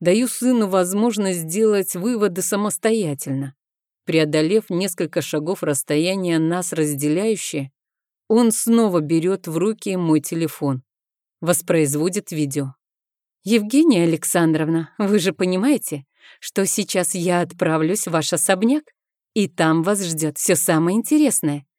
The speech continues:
Если не отдадите мне своего мужа, я испорчу жизнь вашему сыну».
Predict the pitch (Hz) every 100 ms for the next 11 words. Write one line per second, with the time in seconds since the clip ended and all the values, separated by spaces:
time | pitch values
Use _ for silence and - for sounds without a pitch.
0 | _ _ _ - 185 202 214 202 196 175
1 | 175 170 196 202 185 160 180 175 170 180
2 | 208 294 170 139 139 _ _ _ - 180
3 | 202 196 185 - 208 190 - 190 165 190
4 | 226 233 170 170 151 - 208 247 - 262
5 | 180 143